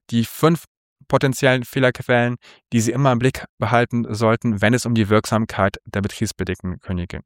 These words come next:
geht. Wenn Ihnen dieses Video gefallen hat, dann würden wir uns freuen, wenn Sie einen Daumen nach oben hinterlassen würden oder den Kanal sogar gleich abonnieren würden. Ansonsten, wenn Sie ein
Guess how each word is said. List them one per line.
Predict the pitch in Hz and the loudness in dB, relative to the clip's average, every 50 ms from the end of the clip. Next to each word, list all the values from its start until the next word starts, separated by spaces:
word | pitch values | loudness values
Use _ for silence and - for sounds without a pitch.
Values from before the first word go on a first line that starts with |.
| _ | _
geht. | - 85 82 - - - _ _ - - - - - - - - _ _ _ _ _ _ _ _ - | -10 -10 -10 -10 -14 -20 _ _ -20 -20 -20 -20 -20 -20 -20 -20 _ _ _ _ _ _ _ _ 0
Wenn | 120 147 | 2 4
Ihnen | 185 185 | 6 6
dieses | 185 170 156 151 160 | 6 4 4 4 4
Video | 165 160 | 4 4
gefallen | 139 139 - - 135 143 147 143 143 | 4 2 4 4 4 4 6 4 4
hat, | 143 143 143 - - - _ _ _ _ _ _ _ - | 4 4 4 2 -2 -18 _ _ _ _ _ _ _ -2
dann | 120 120 123 131 127 - | 0 0 0 0 -2 -6
würden | 143 117 110 120 131 139 | -10 -2 0 2 2 2
wir | 127 | 2
uns | 120 - | 0 -4
freuen, | - - 120 117 123 127 123 113 | -4 0 2 2 2 0 -2 -2
wenn | 120 117 | -2 -2
Sie | 117 123 | 0 0
einen | 113 110 101 | -2 0 2
Daumen | 110 107 117 117 117 110 | 2 4 4 4 2 0
nach | 104 101 | -4 -2
oben | - 117 127 123 | 0 0 0 0
hinterlassen | 120 120 - 120 110 110 113 - - 117 107 | 0 -2 -2 0 0 0 -2 -2 -4 -4 -2
würden | 110 110 110 110 110 113 110 110 - _ - - - - - _ _ - | -2 -2 -2 0 -2 -2 -4 -6 -8 _ -20 -20 -20 -20 -20 _ _ 2
oder | - 135 143 147 139 139 123 | 6 6 8 8 6 4 4
den | 127 110 | 0 -2
Kanal | - 107 110 117 120 110 | 0 0 0 2 2 0
sogar | 120 113 117 107 | 0 0 0 0
gleich | 98 - 95 107 120 - - | 2 2 0 0 0 0 -4
abonnieren | 117 117 113 113 110 113 113 113 110 104 104 | -6 -4 -4 -2 -2 -2 -2 -2 -4 -2 -2
würden. | 110 107 107 110 110 110 113 110 _ _ _ _ _ _ _ _ _ - | 0 0 0 0 0 -2 -4 -6 _ _ _ _ _ _ _ _ _ -4
Ansonsten, | - 110 113 110 - - 113 113 123 143 156 - - 147 123 | -2 0 0 0 -2 -4 0 2 2 2 2 2 0 0 0
wenn | 127 131 127 | 2 2 2
Sie | 120 131 127 120 - | 2 2 0 0 0
ein | - 113 113 117 117 113 113 | -2 -2 0 2 2 0 0